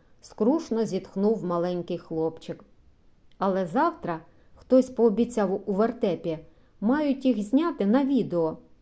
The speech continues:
То, може, вдасться показати цілий вертеп,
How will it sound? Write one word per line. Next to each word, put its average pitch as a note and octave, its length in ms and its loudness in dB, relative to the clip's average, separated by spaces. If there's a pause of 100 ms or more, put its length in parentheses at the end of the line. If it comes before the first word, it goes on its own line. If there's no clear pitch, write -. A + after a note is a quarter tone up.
(400)
То, A#3 140 4
може, A#3+ 280 4
вдасться A3+ 640 0
показати A3+ 640 0
цілий C4+ 360 2
вертеп, B3 520 0